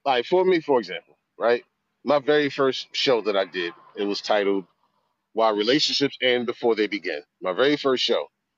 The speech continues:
I talked to P G before that. He's like, "Yo, you gotta do your show, you gotta do your show, man." And I just, I only spoken to him one time on his show. And he was like, "Yo, you gotta do a show, man." I was like, "Yeah, I got a show coming up, you know what I mean, soon, whatever." He's like, "Yo,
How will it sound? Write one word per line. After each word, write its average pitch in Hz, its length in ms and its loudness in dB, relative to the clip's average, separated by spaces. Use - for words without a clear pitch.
I 101 200 0
talked 127 280 -2
to 120 80 -2
P 139 260 0
G 131 540 -2
before 120 360 0
that. 117 240 2
He's 113 180 -4
like, 104 120 -2
"Yo, 110 140 0
you 101 140 -6
gotta 113 160 -2
do 113 120 -8
your 113 120 -4
show, 127 180 0
you 120 120 -2
gotta 113 140 -2
do 120 60 -10
your 117 80 -4
show, 127 280 0
man." 123 300 0
And 104 120 -4
I 160 140 -2
just, 139 320 -4
I 160 60 2
only 180 140 4
spoken 147 340 0
to 120 60 4
him 110 240 -2
one 123 280 2
time 101 400 -2
on 98 120 -8
his 123 180 -2
show. 85 320 -4
And 104 80 -4
he 117 60 0
was 113 80 -2
like, 110 120 0
"Yo, 123 120 2
you 113 120 -2
gotta 120 160 0
do 107 160 0
a 98 40 -2
show, 143 260 2
man." 120 180 2
I 110 80 -2
was 110 120 -2
like, 107 100 0
"Yeah, 143 140 2
I 135 40 -2
got 135 140 0
a - 40 -2
show 135 200 0
coming 123 320 -2
up, 127 160 0
you 127 80 -6
know 123 80 0
what 127 80 0
I - 20 -2
mean, 120 140 -2
soon, 123 400 0
whatever." 117 240 0
He's 123 100 -2
like, 113 140 -2
"Yo, 117 220 2